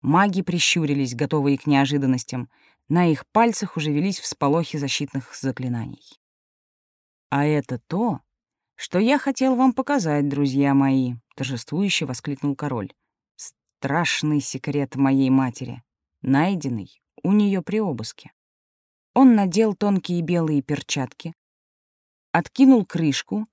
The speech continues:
и осторожно извлек завернутый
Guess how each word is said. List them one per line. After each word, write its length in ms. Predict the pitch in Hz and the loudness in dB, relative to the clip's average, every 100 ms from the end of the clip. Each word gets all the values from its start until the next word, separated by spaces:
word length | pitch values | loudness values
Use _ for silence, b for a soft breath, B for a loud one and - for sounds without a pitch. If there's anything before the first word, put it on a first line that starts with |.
| _ _ _ _ - | _ _ _ _ -2
и 100 | 160 | 0
осторожно 760 | 156 - 160 185 277 262 226 - | 2 0 -2 2 2 4 2 0
извлек 540 | - 151 160 208 220 160 | -4 -4 0 2 2 0
завернутый 920 | 156 156 175 262 262 185 143 123 | -2 0 2 2 2 0 -2 -8